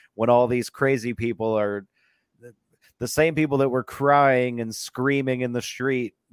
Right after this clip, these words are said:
the last time he won are gonna be ten times more angry this time. Like, shit will get broken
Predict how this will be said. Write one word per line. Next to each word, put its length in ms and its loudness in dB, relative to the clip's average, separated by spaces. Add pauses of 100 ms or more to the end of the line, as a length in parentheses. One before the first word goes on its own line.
the 140 2
last 420 2
time 240 -2
he 120 -4
won 500 -4 (480)
are 140 4
gonna 240 -2
be 240 -2
ten 420 2
times 480 2
more 300 4
angry 380 0
this 260 -4
time. 320 -8
Like, 240 -4
shit 340 -2
will 140 -2
get 200 0
broken 840 -2